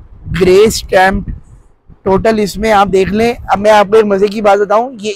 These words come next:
जैसे एक item का stock है ना, इस तरह हम एक item purchase करते हैं ना, तो उसका इस तरह stock पर-, purchase करते हैं। एक item में अगर दस color हैं तो छः set,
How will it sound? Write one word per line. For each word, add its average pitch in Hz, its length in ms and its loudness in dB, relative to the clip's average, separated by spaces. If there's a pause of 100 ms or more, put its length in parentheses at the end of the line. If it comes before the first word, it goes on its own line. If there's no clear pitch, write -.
जैसे 190 260 -6
एक 208 180 2
item 202 300 -2
का 208 60 -6
stock 185 340 -2
है 196 60 -2
ना, 247 160 -8 (560)
इस 185 180 -8
तरह 226 140 2
हम 208 300 -2
एक 208 220 0
item 196 320 -2
purchase 196 360 0
करते 185 220 -4
हैं 226 80 -2
ना, 254 60 -4
तो 240 120 -2
उसका 220 180 -6
इस 196 160 -6
तरह 226 100 -2
stock 160 300 -4
पर-, 156 220 -14
purchase 147 400 -8
करते 120 240 -16
हैं। 123 100 -20 (420)
एक 208 220 2
item 214 280 2
में 233 120 2
अगर 233 120 2
दस 220 280 2
color 226 280 -2
हैं 226 140 -2 (560)
तो 190 60 2
छः 226 340 4
set, 233 300 0